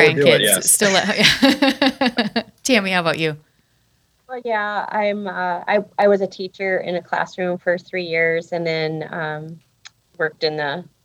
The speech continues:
Speaker 3: government, um, then did daycare and just been raising kids and homeschooling. And
Speaker 2: Mm-hmm.
Speaker 3: my youngest is seven and very affectionate. And so, y-, yeah,
Speaker 2: <laughs>
Speaker 3: I've spent a little more time with him on boundaries because of that. So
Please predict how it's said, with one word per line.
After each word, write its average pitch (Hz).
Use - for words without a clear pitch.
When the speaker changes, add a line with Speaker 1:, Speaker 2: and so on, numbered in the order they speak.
Speaker 3:
government, 196
um, 170
then 190
did 175
daycare 160
and 170
just 165
been 175
raising 180
kids 190
and 170
homeschooling. 180
And -
Speaker 2:
Mm-hmm. 160
Speaker 3:
my 202
youngest 240
is 220
seven 240
and 202
very 208
affectionate. 196
And 202
so, 196
y-, 240
yeah, 247
Speaker 2:
<laughs> -
Speaker 3:
I've 294
spent 285
a 294
little 320
more 302
time 339
with 285
him 277
on 262
boundaries 240
because 233
of 214
that. 190
So -